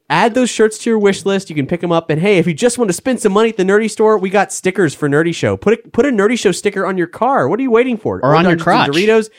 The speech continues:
Speaker 1: We got comic books. We got dice bags. All kinds of stuff. Anyway, back to other things. This coming week, this week actually, I will be at Star Wars Celebration along with Matt Spill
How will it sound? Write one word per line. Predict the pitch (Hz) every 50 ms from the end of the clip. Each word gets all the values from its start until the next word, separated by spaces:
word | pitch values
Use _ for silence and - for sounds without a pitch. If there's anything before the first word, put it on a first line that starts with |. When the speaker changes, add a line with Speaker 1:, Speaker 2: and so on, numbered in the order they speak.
| _ _
Speaker 1:
We | - 135
got | 139 135 120 -
comic | - 196 208 214 214 214
books. | 226 220 214 - - _ _ -
We | 151 160
got | 156 -
dice | - 208 233 233 -
bags. | - 160 110 101 95 -
All | - 180 190
kinds | - 202 196 180
of | 180 -
stuff. | - 214 143 117 - -
Anyway, | 214 226 233 196 143 107 90 - _ _ _ _
back | - 196 202 196
to | - -
other | 233 220 202
things. | - - 147 104 90 90 - _ _ _ - _ _ _ _ _ _ _ -
This | 151 220 240 -
coming | - 254 247 240 233 240
week, | 254 294 254 - - - - _ -
this | 170 220 233 -
week | - 160 123 110 127
actually, | 117 120 123 - 165 190 220 226 214 - _ _ _ _ -
I | 165 202 240
will | 226 220 180
be | 165 196 226 233 240 233 220 _ _ _ _
at | - 180 202 214 220 220 - -
Star | - - - 202 220
Wars | 226 220 220
Celebration | - 240 240 226 247 269 285 262 - 143 113
along | 107 135 151 160 160 160
with | 156 156 151
Matt | 151 143 139 -
Spill | - - 151 151 175 202 208 -